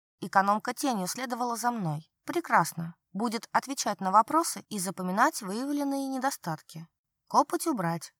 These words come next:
ткнула пальцем в свод очага. «Не желаю есть мясо с такой сомнительной приправой. Где хранится посуда? Хочу взглянуть на серебро». «Миледи полагает, будто среди нас есть воры»,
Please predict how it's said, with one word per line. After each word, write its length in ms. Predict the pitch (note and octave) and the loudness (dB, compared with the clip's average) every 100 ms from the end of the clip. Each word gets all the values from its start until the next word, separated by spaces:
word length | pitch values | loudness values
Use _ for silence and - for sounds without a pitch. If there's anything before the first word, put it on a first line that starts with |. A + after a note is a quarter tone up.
| _ | _
ткнула 360 | - G#3+ G3+ | -4 0 0
пальцем 420 | F#3+ A3+ A#3+ - A#3 | 2 2 0 -4 -6
в 40 | |
свод 240 | - G3+ | -4 -4
очага. 480 | G3+ - F#3+ E3+ D3+ - _ | -4 -6 -6 -6 -6 -12 _
«Не 140 | A#3+ | -4
желаю 440 | B3+ C#4 A#3 G3 G#3 | 2 4 6 4 2
есть 280 | A3+ - - | -6 -6 -4
мясо 320 | B3+ E4 D4 | -2 0 -2
с 60 | |
такой 340 | - G3+ - B3+ | -2 -2 0 -2
сомнительной 580 | - G3+ A3 C4 A#3 A#3 | 0 -2 -4 -6 -8 -8
приправой. 640 | A#3 - F3+ D#3 D#3 E3 _ | -10 -4 -4 -2 -6 -12 _
Где 260 | - F#3 A3+ | -8 -2 -2
хранится 460 | - D#4 B3 - B3 | 2 2 2 -4 -6
посуда? 520 | A#3 - F3+ E3 D#3+ _ | -6 -6 -6 -6 -8 _
Хочу 320 | _ A3 - C4 | _ -2 0 -2
взглянуть 400 | A3+ B3+ D#4+ C#4 | 0 0 0 0
на 100 | C#4 | -2
серебро». 520 | D4 C#4+ G#3 E3+ D#3 _ _ _ _ | -2 -4 -4 -4 -6 _ _ _ _
«Миледи 320 | F#3+ G3 F#3+ | -4 -2 -2
полагает, 560 | G3 G3 G3+ G3+ G3 F#3+ | -2 4 4 6 2 2
будто 300 | F#3+ - G3+ | -4 -6 -6
среди 280 | F#3+ F#3 F#3 | -6 -6 0
нас 280 | G3+ - | 0 0
есть 240 | G#3+ - - | -4 -8 -2
воры», 340 | D#3 C#3+ G3 | 0 0 -2